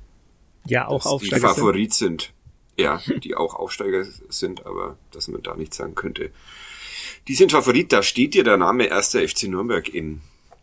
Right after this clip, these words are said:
Speaker 2: Weg. Ich wollte ihn dann noch ein bisschen, ähm, provozieren und, äh, ihn, von ihm wissen, wie er es so findet, dass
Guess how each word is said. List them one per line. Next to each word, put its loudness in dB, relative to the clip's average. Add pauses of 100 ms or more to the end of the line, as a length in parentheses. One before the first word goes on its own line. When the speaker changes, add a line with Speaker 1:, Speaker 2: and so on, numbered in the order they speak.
(320)
Speaker 2:
Weg. -8
Ich -4
wollte 6
ihn 2
dann 6
noch 0
ein -4
bisschen, 0 (420)
ähm, -4 (360)
provozieren -2 (2000)
und, -4 (100)
äh, 2
ihn, -6 (1120)
von -12
ihm -12
wissen, -2
wie 0
er 2
es -2
so -2
findet, -2
dass -2